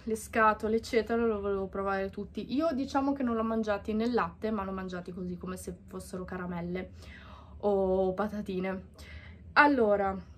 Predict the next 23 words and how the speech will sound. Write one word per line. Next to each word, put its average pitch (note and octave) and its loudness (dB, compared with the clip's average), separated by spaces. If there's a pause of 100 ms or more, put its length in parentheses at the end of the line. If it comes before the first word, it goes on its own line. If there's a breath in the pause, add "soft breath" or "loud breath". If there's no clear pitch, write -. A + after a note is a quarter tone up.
(180)
i D#4 4
miei F#4+ 4
preferiti, F4+ 2 (220)
mm, B3+ 2
erano G3 0
sia E4+ 0
questo, A#3 0
Choco G#3 0
Riso, G3+ -2 (1200 loud breath)
mi - -8
avvicino F#3 -4
così F#3+ -6
ve F#3 -4
li F3+ 0
vedete F#3 -4
meglio, F#3+ -2 (180)
questi G#3 -6
qua, G#3 0
che A3+ -2
calcolate A#3 0
sono G3 -4
trenta G3 -6
grammi, F#3 -2